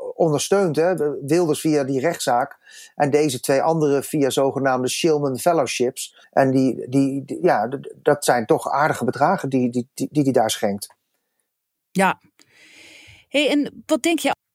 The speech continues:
Speaker 2: als er inderdaad nou geen consequenties aan verbonden worden, w-, wat denk je dan, is dat dan het begin van het einde? Want dan denken andere politieke partijen misschien ook van, "Oh, nu kunnen wij onze hand ook op gaan houden in het buitenland of in het binnenland."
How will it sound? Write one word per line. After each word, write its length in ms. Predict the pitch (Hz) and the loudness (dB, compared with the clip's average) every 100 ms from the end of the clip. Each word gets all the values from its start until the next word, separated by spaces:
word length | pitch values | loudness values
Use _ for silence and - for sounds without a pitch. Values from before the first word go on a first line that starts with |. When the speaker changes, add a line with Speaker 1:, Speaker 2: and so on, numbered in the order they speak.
| _ | _
Speaker 2:
als 220 | - 208 285 | 0 2 2
er 80 | |
inderdaad 500 | 240 262 247 269 285 | 0 0 0 0 0
nou 180 | 220 196 | 0 0
geen 340 | - 226 208 185 | 0 0 0 0
consequenties 680 | 208 - 170 294 277 180 | 0 -2 0 0 0 0
aan 140 | 147 156 | 0 0
verbonden 500 | 170 160 160 156 147 | 0 0 0 0 0
worden, 380 | 156 156 220 214 | -2 -2 -2 -2
w-, 260 | 151 208 | -2 -2
wat 120 | 226 | -2
denk 180 | 220 269 | 0 0
je 100 | 240 | 0
dan, 180 | 214 214 | 0 0
is 160 | 226 - | -2 -2
dat 180 | 233 | -2
dan 200 | 240 226 | 0 0
het 120 | 214 196 | 0 -2
begin 300 | 208 254 208 | -2 -2 0
van 120 | 190 | 0
het 120 | 185 | 0
einde? 300 | - 226 277 | 0 2 0
Want 160 | 294 240 | 0 0
dan 120 | 214 | 0
denken 340 | 208 185 202 | 0 2 0
andere 300 | 226 240 175 | 0 0 0
politieke 500 | 160 160 160 180 160 | 0 -2 0 -4 -2
partijen 440 | 170 170 185 175 180 | -2 -2 0 0 0
misschien 340 | 170 220 208 | -2 -2 -2
ook 160 | 254 - | -2 -4
van, 160 | 254 | -2
"Oh, 160 | 339 226 | 0 0
nu 140 | 156 | -2
kunnen 220 | 147 170 | -2 0
wij 140 | 160 165 | 0 0
onze 220 | 175 185 | 0 0
hand 300 | 185 214 - | 0 0 -2
ook 160 | 302 349 | -2 -2
op 140 | - | -4
gaan 180 | - 262 | -2 0
houden 260 | 233 196 | 2 0
in 60 | 185 | 0
het 100 | 180 | 0
buitenland 580 | 180 165 170 160 156 - | 0 0 -2 -2 -2 -4
of 160 | 185 180 | -2 0
in 60 | |
het 80 | 160 | 2
binnenland." 520 | 180 240 247 214 - | 0 0 0 -2 -6